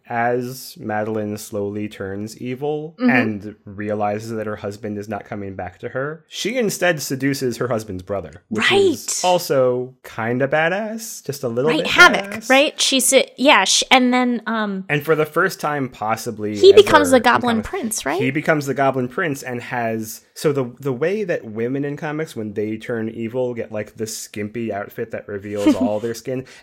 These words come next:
Speaker 1: Alex gets that. He gets the dude version of that, where his
Speaker 2: <laughs>
Speaker 1: uniform just becomes, like, a shredded black leather thong, and that's it. You just have this, like,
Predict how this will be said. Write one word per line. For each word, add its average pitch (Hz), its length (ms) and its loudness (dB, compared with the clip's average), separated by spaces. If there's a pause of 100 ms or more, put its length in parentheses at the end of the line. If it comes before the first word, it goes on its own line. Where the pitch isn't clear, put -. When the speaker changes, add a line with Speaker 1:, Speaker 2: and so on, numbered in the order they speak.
(140)
Speaker 1:
Alex 143 460 -2
gets - 300 -12
that. 107 320 -6
He 131 160 -8
gets 135 240 -6
the 123 180 0
dude 135 640 2
version 117 460 -2
of 101 220 -4
that, 107 300 -4
where 104 120 -8
his 120 300 -2
Speaker 2:
<laughs> 104 40 -8
Speaker 1:
uniform 127 500 -2
just 127 200 -10
becomes, 127 320 -6
like, 120 160 -4 (320)
a 131 100 -4
shredded 117 640 -4
black 110 320 -4
leather 107 260 -4
thong, 90 600 -8
and 110 160 -8
that's 101 280 -8 (180)
it. - 580 -6 (140)
You 880 500 6
just 139 160 0
have 123 240 0
this, 120 240 0
like, 110 280 0